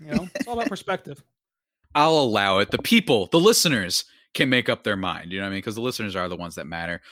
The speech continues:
Speaker 2: Last one I want to bring up that I forgot to bring up, I am ashamed that I hadn't jotted this down because I just, I, I got so caught up in Acuna's deal, obviously being the best. Jose Ramirez, a two-time Silver Slugger,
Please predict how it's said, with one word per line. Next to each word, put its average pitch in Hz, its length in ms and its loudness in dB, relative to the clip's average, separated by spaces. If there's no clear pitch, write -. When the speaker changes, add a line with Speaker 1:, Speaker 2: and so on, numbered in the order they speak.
Speaker 2:
Last 156 320 0
one 170 340 -2
I 123 140 -2
want 151 260 -2
to 147 60 -6
bring 151 200 -2
up 151 220 -4
that 113 160 -2
I 110 80 -2
forgot 117 440 -4
to 131 100 -6
bring 117 180 0
up, 113 180 -2
I 95 120 -6
am 95 100 -6
ashamed 104 320 -4
that 95 100 -2
I 92 60 -2
hadn't 90 300 -6
jotted 98 300 -2
this 92 180 -8
down 92 380 -4
because 87 260 -10
I 95 60 -2
just, 92 260 -8
I, 82 160 -10
I 120 100 -2
got 117 140 -2
so 110 160 0
caught 117 160 -2
up 107 160 -2
in 98 40 -2
Acuna's 131 440 0
deal, 95 200 -2
obviously 87 440 -6
being 85 200 -8
the 85 60 -10
best. 82 420 -10
Jose 185 220 4
Ramirez, 180 680 0
a 117 300 2
two-time 170 720 -2
Silver 151 400 -2
Slugger, 139 580 0